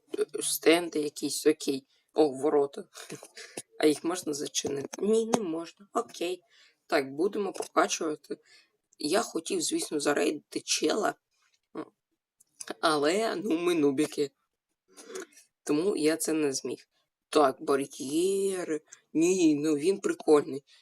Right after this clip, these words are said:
Я колись грав, е, на старому аккаунті. Типу, це була дуже класна гра. Тепер вона ще краще стала після оновлення, типу,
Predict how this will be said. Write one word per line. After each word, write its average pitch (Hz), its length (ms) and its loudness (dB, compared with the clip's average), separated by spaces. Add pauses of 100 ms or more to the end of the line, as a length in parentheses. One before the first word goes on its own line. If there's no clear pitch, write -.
(100)
Я 175 100 2
колись 180 360 0
грав, 170 440 0 (340)
е, - 140 -4
на 175 200 0
старому 175 640 0
аккаунті. - 720 -4 (260)
Типу, 147 280 0 (180)
це - 260 0
була 147 240 4
дуже 139 500 2
класна 135 480 -4
гра. 131 240 -6 (320)
Тепер 175 320 4
вона 165 220 0
ще 160 460 4
краще 143 520 -2
стала 147 360 0
після - 340 -2
оновлення, 151 600 0
типу, - 300 -16